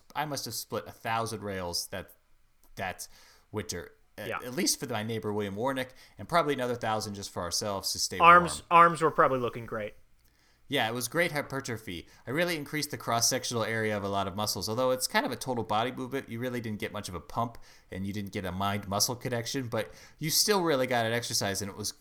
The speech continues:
Speaker 1: it was good, like,
Speaker 2: Yeah.
Speaker 1: like a hit workout that kept the fat off.
Speaker 2: Right.
Speaker 1: And all we were eating really was fat. It was almost like a keto diet at the time because it was, like,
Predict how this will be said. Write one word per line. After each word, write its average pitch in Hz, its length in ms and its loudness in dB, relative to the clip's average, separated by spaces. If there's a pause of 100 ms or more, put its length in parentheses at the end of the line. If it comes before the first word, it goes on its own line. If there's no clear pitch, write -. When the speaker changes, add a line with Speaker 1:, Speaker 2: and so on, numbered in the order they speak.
Speaker 1:
it 113 200 -8
was 107 200 -4
good, 123 300 0
like, 87 200 -2
Speaker 2:
Yeah. 110 200 -6 (340)
Speaker 1:
like 117 140 -4
a 110 40 -4
hit 113 240 0
workout 113 380 -2
that 110 60 -6
kept 113 240 -10
the 107 80 0
fat 101 320 0
off. 82 400 -4
Speaker 2:
Right. 104 100 -6
Speaker 1:
And 98 100 -6 (680)
all 180 160 10
we 160 100 4
were 123 80 2
eating 139 320 0
really 104 240 0
was 90 220 -4
fat. 101 240 0
It - 40 -4
was 117 140 -2
almost 160 380 0
like 107 160 -2
a 104 40 -2
keto 120 380 0
diet 113 260 0
at 104 120 -6
the 104 40 -10
time 92 300 -2
because 95 240 -6
it 104 80 -4
was, 98 180 -4
like, 90 280 -4